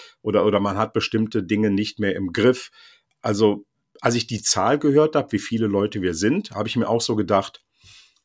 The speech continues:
okay, letztes Jahr war das schon ziemlich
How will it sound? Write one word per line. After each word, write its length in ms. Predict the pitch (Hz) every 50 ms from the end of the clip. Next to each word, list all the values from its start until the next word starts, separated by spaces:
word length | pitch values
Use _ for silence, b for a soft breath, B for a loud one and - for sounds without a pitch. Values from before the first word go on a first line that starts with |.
| _ _ -
okay, 440 | - - - 147 151 110 95 - _ _
letztes 440 | - 71 78 101 - - - 123 -
Jahr 320 | - 135 135 143 139 113 95
war 120 | 101 104
das 180 | 110 117 113 -
schon 180 | - 113 104
ziemlich 460 | 98 - - 117 110 110 98 - -